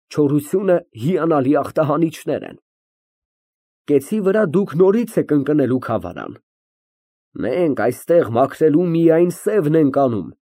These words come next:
իսկ այնտեղ ձեզ հիմնովին կմաքրեն։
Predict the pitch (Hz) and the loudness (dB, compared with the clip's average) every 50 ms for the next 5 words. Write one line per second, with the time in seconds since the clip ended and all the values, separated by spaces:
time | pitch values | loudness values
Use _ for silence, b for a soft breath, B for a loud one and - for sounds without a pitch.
0 | _ _ _ _ - 165 156 147 - - 139 131 127 113 107 156 160 170 135 117 | _ _ _ _ -6 -6 -6 -6 -4 -2 0 0 0 -2 0 2 2 2 2 0
1 | 113 110 143 165 147 139 - - 170 202 196 185 175 170 143 131 170 170 151 139 | -4 -2 0 0 0 -2 -2 0 0 0 2 2 2 2 2 2 0 0 0 0
2 | 151 156 143 120 110 - - - - - - | 0 0 0 0 -2 -4 -12 -12 -12 -14 -16